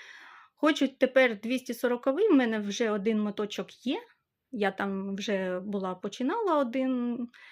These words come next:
кардіган по Брунелло Кучинеллі в'язати, але щось не пішло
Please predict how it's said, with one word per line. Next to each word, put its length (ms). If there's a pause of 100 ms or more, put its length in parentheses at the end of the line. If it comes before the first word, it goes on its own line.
(160)
кардіган 520
по 120
Брунелло 440
Кучинеллі 640
в'язати, 600
але 320
щось 480
не 200
пішло 440